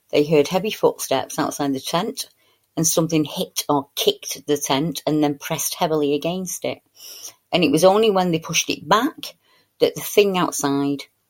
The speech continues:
walked away. Oh, can you imagine that? It would have been absolutely <laughs> terrifying. Now, the Undercliff in Dorset has a caveman sighting, and that was actually reported in the newspapers as well.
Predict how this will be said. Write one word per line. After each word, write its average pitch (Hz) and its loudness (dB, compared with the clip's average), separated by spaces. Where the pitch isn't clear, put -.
walked 135 -4
away. 135 0
Oh, 175 -4
can 170 -12
you 190 -4
imagine 151 -2
that? 147 0
It 131 -4
would 127 -4
have 135 0
been 135 -2
absolutely 165 -4
<laughs> - -8
terrifying. 147 -4
Now, 175 2
the 202 6
Undercliff 262 6
in 185 -2
Dorset 160 -4
has 185 -10
a 180 -8
caveman 240 0
sighting, 143 -2
and 160 0
that - -2
was 180 -2
actually - 0
reported 139 0
in 139 -2
the 143 0
newspapers 135 -2
as 135 -4
well. 165 -2